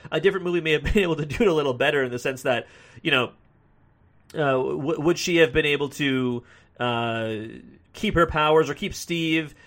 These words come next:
and become immortal? Was that enough for her? And, and the answer obviously is no, because Wonder Woman is about fighting injustice and standing up for people and standing up for what's right. It's just, I don't know, it, the movie didn't, never really got off the ground. They go to different locales,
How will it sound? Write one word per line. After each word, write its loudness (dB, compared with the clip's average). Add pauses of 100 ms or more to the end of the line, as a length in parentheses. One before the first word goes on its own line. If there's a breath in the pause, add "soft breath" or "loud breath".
(120 loud breath)
and 0 (960 soft breath)
become 2
immortal? 4
Was 2
that 4
enough -2
for 0
her? 2
And, -4
and -8
the 2
answer 2
obviously 0
is -6
no, 0
because -2
Wonder -2
Woman -4
is -8
about -6
fighting 0
injustice -6
and -10
standing -2
up -8
for -8
people -6
and -8
standing -4
up -6
for -8
what's -4
right. 2 (400 loud breath)
It's 4
just, 2
I -4
don't 0
know, 2
it, -2 (320 loud breath)
the -2
movie -2
didn't, -6
never -2
really -4
got 2
off 2
the -10
ground. -2
They -2
go 2
to 8
different -2
locales, 0